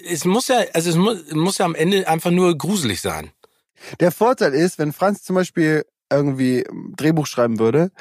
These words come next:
Speaker 2: würde das positiv auf mich abfärben, wenn der geil ist, weil sie meine Freundin ist und ich sie ausgewählt hab.
Speaker 1: Ja.
Speaker 2: <laughs> Zwischen all den Frauen, die es potenziell für mich gäbe auf diesem Planeten.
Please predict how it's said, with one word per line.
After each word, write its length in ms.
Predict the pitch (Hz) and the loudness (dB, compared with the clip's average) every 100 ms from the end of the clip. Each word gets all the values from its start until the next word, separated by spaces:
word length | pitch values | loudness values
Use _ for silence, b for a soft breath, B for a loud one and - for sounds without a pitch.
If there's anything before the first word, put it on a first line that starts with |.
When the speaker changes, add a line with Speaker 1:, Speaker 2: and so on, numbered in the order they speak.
| B B - | B B -2
Speaker 2:
würde 200 | 135 160 | 2 4
das 220 | 151 139 - | 2 0 -6
positiv 600 | - 208 220 220 208 190 | 0 0 0 -2 -2 0
auf 160 | 156 151 | -2 -2
mich 200 | 147 - | -2 -2
abfärben, 680 | 117 - 123 117 127 151 - - | -2 0 0 0 -2 -6 -12 -8
wenn 460 | 117 143 143 131 - _ _ | 0 2 2 0 -4 _ _
der 160 | 131 | 0
geil 300 | 120 120 143 | 2 2 2
ist, 260 | 214 269 - | 0 -2 -6
weil 160 | - 120 | -2 0
sie 80 | 123 | 2
meine 180 | 127 117 | 0 0
Freundin 280 | 156 170 | 0 2
ist 140 | 170 - | 2 0
und 80 | 135 | -4
ich 120 | 127 | -2
sie 100 | 120 | -2
ausgewählt 480 | 123 - 147 165 180 | -2 -2 -2 -2 -2
hab. 200 | 214 _ _ _ - 123 | -6 _ _ _ -6 0
Speaker 1:
Ja. 240 | 117 101 120 196 | 0 0 0 -2
Speaker 2:
<laughs> 220 | - - | -4 -4
Zwischen 260 | 202 175 196 | 0 2 4
all 180 | 190 190 | 4 4
den 140 | 180 | 2
Frauen, 300 | 151 160 175 | 2 2 2
die 60 | 151 | 2
es 200 | 160 - - | -4 -8 0
potenziell 500 | 196 175 - 160 160 | 0 0 -2 -2 -2
für 140 | 151 | -4
mich 200 | 151 - | -6 -6
gäbe 280 | 156 175 196 | -4 -2 -2
auf 140 | 175 | -4
diesem 260 | - 160 151 | -6 -8 -6
Planeten. 440 | 160 151 131 117 | -4 -6 -6 -10